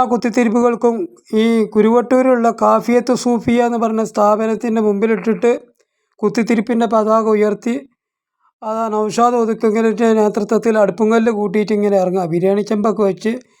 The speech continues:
കണ്ട മൂത്രം പൈസയിലാണോ കൊണ്ടുവയ്ക്കണോ അറിയില്ല. ഏതായാലും ഇറച്ചിയൊക്കെ ഒരുമിച്ച് കൂട്ടി ഇളക്കി മറിച്ച് അടുപ്പും കല്ലൊക്കെ ആക്കി പോലെ ഇനി വീണ്ടും രംഗത്ത് ഇറങ്ങാനുള്ള പരിപാടിയാണ്. കുരുവട്ടൂര് ത്വരീഖത്തുകാർ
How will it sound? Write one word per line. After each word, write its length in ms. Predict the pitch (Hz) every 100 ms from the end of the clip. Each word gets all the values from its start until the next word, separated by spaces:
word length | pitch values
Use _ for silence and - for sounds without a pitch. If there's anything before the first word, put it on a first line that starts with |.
| _ _ 233
കണ്ട 200 | 214 190 139 - _ _ -
മൂത്രം 340 | 196 208 226
പൈസയിലാണോ 440 | 226 233 254 247 233
കൊണ്ടുവയ്ക്കണോ 480 | 214 202 226 214 208
അറിയില്ല. 240 | 185 175 175
ഏതായാലും 360 | 180 214 226 220 208 - - _ _ _ _
ഇറച്ചിയൊക്കെ 500 | 202 202 190 262 247
ഒരുമിച്ച് 400 | 254 233 233 240
കൂട്ടി 280 | 226 233 208 226
ഇളക്കി 400 | 202 208 - 247
മറിച്ച് 340 | 226 208 -
അടുപ്പും 320 | 220 180 233
കല്ലൊക്കെ 340 | 226 233 240 233
ആക്കി 220 | 220 226
പോലെ 180 | 226 226
ഇനി 140 | 220 220
വീണ്ടും 340 | 208 226 233 226 226 - - -
രംഗത്ത് 380 | 214 226 247 240
ഇറങ്ങാനുള്ള 360 | 220 233 240
പരിപാടിയാണ്. 640 | 214 214 214 226 214 151 - - _ _ _ _ _ _ _
കുരുവട്ടൂര് 540 | 196 202 226 240 240 247
ത്വരീഖത്തുകാർ 720 | 247 240 240 240 254 240 247